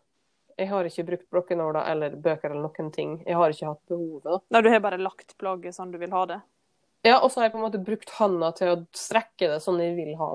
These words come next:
Speaker 1: det.
Speaker 2: Ja.
Speaker 1: Og så bare gått av, så har jeg av og til gått og sjekket, og så, så dratt litt, eller, sant?
Speaker 2: Mm.
Speaker 1: Så jeg har ikke,
Speaker 2: Ja, for
Speaker 1: jeg har
Speaker 2: vi
Speaker 1: ikke
Speaker 2: snakket
Speaker 1: følt behovet, da.
Speaker 2: <clears throat> Nei, for vi snakket litt om, em, dette med blokking i denne utstyrsepisoden vår. For det,
Speaker 1: Mm.
Speaker 2: eh, både jeg og du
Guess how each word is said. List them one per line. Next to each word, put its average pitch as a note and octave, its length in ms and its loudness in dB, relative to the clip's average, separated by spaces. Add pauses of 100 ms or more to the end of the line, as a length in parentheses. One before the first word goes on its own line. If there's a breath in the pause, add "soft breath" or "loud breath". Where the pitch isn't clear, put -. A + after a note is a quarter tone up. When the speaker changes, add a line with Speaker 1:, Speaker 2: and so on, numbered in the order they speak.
Speaker 1:
det. A#3 80 4 (180)
Speaker 2:
Ja. B3+ 180 -8 (480)
Speaker 1:
Og G#3 120 0
så G3 100 2
bare F#3+ 180 6
gått G#3 240 -6
av, F3 100 4
så F3+ 120 0
har F#3 80 4
jeg - 60 2
av F3+ 120 4
og F#3 80 -4
til G3 80 -4
gått G3 160 -4
og F3 60 -2
sjekket, - 480 -6
og F3 80 -4
så, E3+ 100 -16
så E3+ 100 -10
dratt D3+ 260 0
litt, D3+ 260 -8
eller, D3+ 300 -6 (160)
sant? F3+ 260 -6 (180)
Speaker 2:
Mm. A3 400 -6
Speaker 1:
Så F#3+ 220 -6
jeg E3 100 -4
har F#3 120 -4
ikke, D3+ 480 -8 (140)
Speaker 2:
Ja, A3 100 6
for A3 100 2
Speaker 1:
jeg G#3 40 10
har G#3+ 60 8
Speaker 2:
vi A3+ 60 2
Speaker 1:
ikke - 100 -10
Speaker 2:
snakket A3+ 240 -4
Speaker 1:
følt G3+ 400 6
behovet, G#3 260 2
da. B3 300 0
Speaker 2:
<clears throat> - 240 -20
Nei, A3+ 140 6
for A#3 100 0
vi A3+ 100 0
snakket A3+ 380 -6
litt A3+ 200 -6
om, F#3 220 -12
em, F#3 240 -14 (680)
dette A3 180 2
med G#3 140 2
blokking G3 340 -4
i F#3+ 40 -4
denne G3 280 -2
utstyrsepisoden G3+ 1000 -6
vår. G#3 240 2 (520 soft breath)
For A3+ 120 0
det, G#3 120 4
Speaker 1:
Mm. G3 380 2
Speaker 2:
eh, G#3+ 260 -2
både G#3+ 280 0
jeg G#3+ 100 2
og G3+ 80 -2
du A3 60 -4